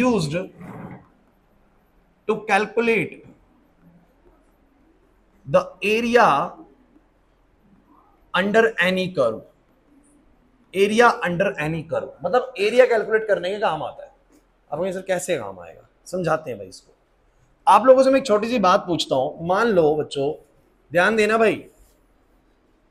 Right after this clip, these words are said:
मुझे ये बताओ, अगर मैं y is equal to आपसे फ़ाइव लाइन बनाने को बोलूं तो कैसे बनाओगे? टेंथ क्लास की चीज पूछ रहा हूं, y is equal to five लाइन कैसे ड्रॉ होगी? Y is equal to five line,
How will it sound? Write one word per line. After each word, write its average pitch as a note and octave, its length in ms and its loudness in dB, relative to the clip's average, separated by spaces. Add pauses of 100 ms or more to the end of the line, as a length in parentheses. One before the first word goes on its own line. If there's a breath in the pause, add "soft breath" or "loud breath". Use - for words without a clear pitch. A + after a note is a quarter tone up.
(680)
मुझे G#3 240 2
ये C4+ 80 6
बताओ, A#3 300 8
अगर A#3 140 4
मैं A#3+ 120 2
y G#3 320 2
is G#3+ 120 -6
equal A3 180 2
to A3 160 4
आपसे F#3+ 340 0
फ़ाइव G3 380 -2
लाइन G#3 220 -2
बनाने F#3+ 240 -4
को F#3 100 -2
बोलूं E3+ 200 -2
तो F#3+ 100 -4
कैसे F3 220 -6
बनाओगे? C3+ 400 -6 (1300)
टेंथ A3+ 180 -6
क्लास G3 320 0
की G3+ 100 -10
चीज E3+ 220 -12
पूछ D3+ 120 -8
रहा G3 100 0
हूं, F#3+ 80 -2
y E3 160 4
is F#3 100 -4
equal F#3 180 -4
to G3 100 -2
five E3+ 280 -2
लाइन F3 180 -6
कैसे E3 220 -4
ड्रॉ C#3+ 120 -6
होगी? B2+ 160 -4 (1400)
Y F3 240 4
is G#3 160 -2
equal G3 160 0
to F3+ 120 -4
five D3+ 200 -2
line, A#2 200 -12